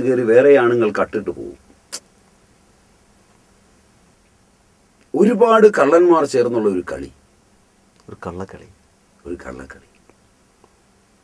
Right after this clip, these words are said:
Speaker 1: ഇതൊക്കെ അപഗ്രഥിക്കുക, ഇതൊക്കെ, ഏ, പഠിക്കുക എന്നുള്ളത് പലപ്പോഴും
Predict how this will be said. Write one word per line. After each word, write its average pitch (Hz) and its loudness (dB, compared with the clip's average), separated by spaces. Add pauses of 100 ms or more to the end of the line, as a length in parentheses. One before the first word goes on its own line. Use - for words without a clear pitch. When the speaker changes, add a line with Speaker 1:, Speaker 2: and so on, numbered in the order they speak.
(920)
Speaker 1:
ഇതൊക്കെ 156 -4 (120)
അപഗ്രഥിക്കുക, 131 -4 (260)
ഇതൊക്കെ, 123 -2 (600)
ഏ, - -4 (920)
പഠിക്കുക 123 -4 (280)
എന്നുള്ളത് 135 0 (1160)
പലപ്പോഴും 147 0